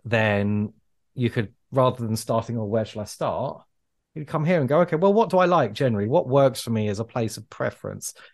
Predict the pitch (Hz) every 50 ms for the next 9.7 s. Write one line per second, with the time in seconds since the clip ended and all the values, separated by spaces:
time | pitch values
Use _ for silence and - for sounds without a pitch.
0 | _ _ _ 107 110 104 - 135 123 120 113 - 120 - - - 110 117 113 110
1 | 113 113 110 113 110 101 - - 101 90 92 98 - - 107 107 - - - -
2 | 120 117 120 - - 107 - - 113 110 107 - 107 107 107 107 104 107 101 104
3 | 101 104 98 92 - _ _ _ _ _ _ _ _ _ _ _ _ _ 135 110
4 | 120 123 123 127 - - 110 92 - - - 92 87 82 - _ _ _ _ _
5 | _ _ _ 123 120 123 123 120 123 123 - 117 110 - 113 107 101 110 104 101
6 | 98 90 98 92 101 110 104 101 98 - 104 98 101 101 101 95 - - - -
7 | 87 80 82 80 80 95 104 - 120 120 - - 101 92 92 - 110 107 120 120
8 | 113 110 101 92 - 107 95 95 95 - 107 92 90 90 - - - 101 95 92
9 | 92 90 90 90 85 - - 101 - 90 95 120 - -